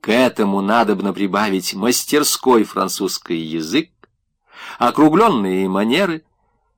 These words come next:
и одну страсть, страсть совершенно невинную, к лошадям. Только что Голицын придумал,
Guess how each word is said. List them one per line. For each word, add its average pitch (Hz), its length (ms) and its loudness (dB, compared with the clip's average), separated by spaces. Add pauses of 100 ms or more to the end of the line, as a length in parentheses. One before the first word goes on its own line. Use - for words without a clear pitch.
(480)
и 104 80 -4
одну 92 340 -2
страсть, - 1040 -4
страсть - 640 -4
совершенно 180 680 -2
невинную, 117 840 -4 (360)
к - 60 -16
лошадям. 78 680 -4 (1400)
Только 175 300 0
что 101 200 -4
Голицын 92 420 -2
придумал, 82 520 -6